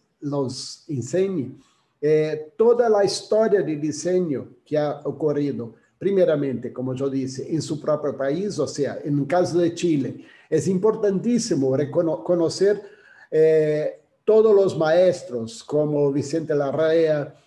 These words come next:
eh, y tantos otros que son fundamentales en la historia de diseño de este país, y después reconocer paso a paso lo que sa-, ha sido hecho en América Latina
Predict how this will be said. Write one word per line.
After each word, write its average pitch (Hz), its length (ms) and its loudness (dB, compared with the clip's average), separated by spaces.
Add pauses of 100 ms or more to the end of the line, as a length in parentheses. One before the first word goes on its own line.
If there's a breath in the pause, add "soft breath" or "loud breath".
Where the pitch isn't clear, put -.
(120)
eh, 127 640 -6
y 143 100 -8
tantos 170 480 0
otros 151 420 -2
que 131 120 -6
son 143 360 -2
fundamentales 151 920 0
en 135 100 -4
la 127 80 -2
historia 135 360 -2
de 131 140 -6
diseño 160 640 -2
de 123 160 -4
este 131 220 -10
país, 151 540 -4 (560 loud breath)
y 202 160 0
después 226 1000 2 (100)
reconocer 196 920 0 (540)
paso 185 300 0
a 175 100 -4
paso 196 500 -2 (420 soft breath)
lo 160 260 4
que 165 240 2
sa-, 175 300 0
ha 147 100 -4
sido 185 400 2
hecho 165 320 0
en 147 180 0
América 151 400 0
Latina 190 640 -2